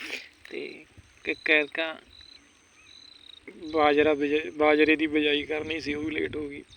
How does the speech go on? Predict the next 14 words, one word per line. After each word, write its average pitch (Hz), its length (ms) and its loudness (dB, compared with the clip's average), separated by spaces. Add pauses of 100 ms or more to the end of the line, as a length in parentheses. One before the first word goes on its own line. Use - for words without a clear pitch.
(280)
ਭਰਿਆ 165 320 -4
ਪਿਆ 143 240 -6
ਸੀ 135 100 -8
ਥਾਂ। 139 240 -14 (2750)
ਤੇ 69 600 -8 (420)
<clears throat> 147 420 -2
ਦੇਖੋ 147 280 -2
ਹੁਣ 160 180 -8
ਧੁੱਪਾਂ 160 340 -8
ਕਿਵੇਂ 143 320 -4
ਲੱਗਦੀਆਂ, 135 420 -6
ਫਿਰ 139 360 0 (720)
ਰੀਪਰ 143 360 -4
ਚੱਲੂਗੇ। 156 540 2